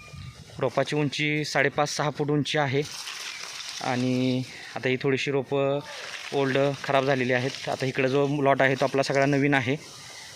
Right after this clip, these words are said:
तर बघू शकतो आपण इथून पुढं अशा पद्धतीनं. पलीकडचं दिसत नाही आहे एवढं, पण भरपूर क्वांटिटी अशी स्टॉक आपला आहे. नर्सरी मोठी आहे. तर मित्रांनो तुम्ही जसं आपल्याला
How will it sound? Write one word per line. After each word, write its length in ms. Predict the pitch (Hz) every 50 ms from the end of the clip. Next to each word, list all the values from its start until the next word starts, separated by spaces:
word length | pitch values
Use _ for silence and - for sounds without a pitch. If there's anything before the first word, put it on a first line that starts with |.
| - - -
तर 60 | 131
बघू 120 | 127 131 127
शकतो 280 | - 151 135 - -
आपण 180 | 127 110 135 135
इथून 220 | 131 113 - 131
पुढं 220 | 127 - 135 131 180 190 - - - - - - - - - - - - - - - - - - - - - - - -
अशा 220 | 135 120 - -
पद्धतीनं. 460 | 123 127 127 117 123 110 127 127 156 175 165 - - - - - - - - - - - - - - - - - - - - - - - - - 202 180 -
पलीकडचं 400 | 143 123 127 123 135 127 - -
दिसत 220 | 131 127 123 - 143 131
नाही 180 | 143 139 127
आहे 80 | 120 123
एवढं, 260 | 123 120 120 135 156
पण 380 | 151 - - 127 131 127 127 131
भरपूर 560 | - - - - - - 139 131 - - -
क्वांटिटी 400 | - 139 147 135 123 127 123 139
अशी 200 | 131 127 - 139
स्टॉक 300 | - - - 139 127 -
आपला 220 | 131 127 131 131
आहे. 200 | 127 127 117 127
नर्सरी 340 | 127 135 127 120 - - 147
मोठी 280 | 156 151 147 - - 156
आहे. 240 | 147 139 131 135 151 - - - - - - - - - - - - - - - -
तर 40 | 151
मित्रांनो 680 | 160 156 - 170 165 170 175 175 175 175 180 180 180 175 160 - - - - - - - - - - - - - - - - - - - -
तुम्ही 180 | 143 143 147 143
जसं 220 | 151 143 - 160
आपल्याला 760 | 151 147 147 - 151 147 147 147 147 151 151 147 151 156